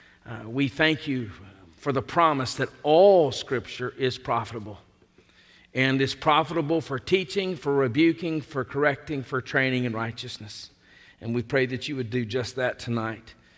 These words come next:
with this inspired text. And we ask this in Jesus' name. Amen. Recently, I,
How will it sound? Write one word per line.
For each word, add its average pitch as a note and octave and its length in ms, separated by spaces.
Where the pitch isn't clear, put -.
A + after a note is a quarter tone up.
with A#2 340
this A#2+ 260
inspired A2+ 600
text. A2 400
And A2 100
we A2 140
ask A2+ 240
this - 400
in A2+ 180
Jesus' B2+ 500
name. G2+ 200
Amen. G#2+ 240
Recently, C#3+ 600
I, B2+ 120